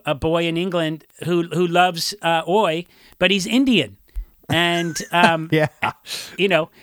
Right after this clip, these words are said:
Speaker 1: and not all the Oi bands are racist, but, um, some of them are. And, you know, and then you're talking about a society, a working class society where they're not exactly, it's not exactly the, the P C, um, bastion,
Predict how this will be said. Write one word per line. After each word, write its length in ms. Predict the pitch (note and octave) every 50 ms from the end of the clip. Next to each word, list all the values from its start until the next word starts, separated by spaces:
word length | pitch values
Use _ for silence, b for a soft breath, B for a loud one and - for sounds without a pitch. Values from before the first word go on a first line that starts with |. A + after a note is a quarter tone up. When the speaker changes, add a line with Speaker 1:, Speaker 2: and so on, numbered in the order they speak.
| b
Speaker 1:
and 160 | - E3 F#3+ G#3
not 200 | A3 A3+ A3+ A#3
all 160 | A#3 A#3 A3+
the 280 | G3 G#3 G#3 G3 G3 - F3+
Oi 320 | G3 A3 A#3 A3+ G#3+ G#3
bands 400 | E3 G3 F#3+ F#3+ F#3 F3+ E3+ -
are 200 | - D#3 E3 E3
racist, 540 | E3 F3+ G#3 A3+ A3 - D#3+ D#3+ - - - b b b b b b b _
but, 300 | - E3 D#3 D3+ - - G#3+
um, 280 | F#3 F3 E3 D#3 C#3+ - _
some 240 | - - - D3 D#3
of 80 | G3 G#3+
them 120 | B3+ B3
are. 280 | G#3 F3+ G3 A#3 A3+ - _ _ _ -
And, 400 | D#3+ E3+ F3+ F3 E3+ D#3+ D3 - -
you 120 | D#3+ F3
know, 160 | F3+ E3 E3
and 260 | - D#3+ E3 F3 E3+ F3
then 180 | F3 E3+ E3+
you're 200 | E3 E3 E3+ D#3+
talking 340 | D3 - E3 E3+ - - D#3+
about 280 | D3 D3+ D3+ D3 D3 C#3+
a 40 |
society, 600 | C#3 - D#3 C#3 - E3+ D#3 D3+ D3+ D3+ D3 D3
a 60 | D3 C#3
working 240 | D#3 D3+ - D#3
class 200 | C3+ D3 C#3 C3+
society 400 | - C#3 - D3+ C#3 D3 D3+ D3
where 100 | C3+ C3
they're 80 | B2+ C3
not 220 | C3 C3+ B2+ A2+
exactly, 420 | B2+ B2 C3 C3 B2+ - - B2+ A#2+
it's 140 | A#2+ - C#3+
not 160 | C3 C3 A#2
exactly 460 | A2+ C3 B2 A2+ - A#2+ A2+ A2 A2
the, 180 | G2+ A#2 A2+ A2 - -
the 120 | A#2+ A#2
P 180 | - - C#3+ C3
C, 320 | - - C3+ B2 A#2+ - B B B B B B B B B B B -
um, 380 | C3+ C3+ C3 A#2+ A#2 A2+ A2+ b b b b b b b _ _
bastion, 540 | D3 C3 C3+ C3+ - - C#3+ C3 B2+ B2